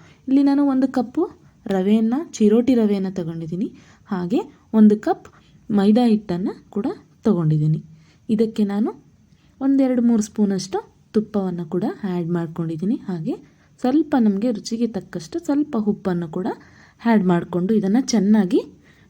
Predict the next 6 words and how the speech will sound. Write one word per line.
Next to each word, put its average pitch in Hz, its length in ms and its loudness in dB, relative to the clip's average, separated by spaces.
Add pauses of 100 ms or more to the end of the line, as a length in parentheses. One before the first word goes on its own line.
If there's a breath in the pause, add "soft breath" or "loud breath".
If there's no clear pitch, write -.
ಮಿಕ್ಸ್ 294 300 2
ಮಾಡ್ಕೊಳ್ಳೋಣ. 156 480 0 (1080 soft breath)
ಮಿಕ್ಸ್ 226 320 2
ಮಾಡ್ಕೊಂಡು 269 500 2
ಇದನ್ನ, 185 220 -2 (600 loud breath)
ಆ, 214 340 -2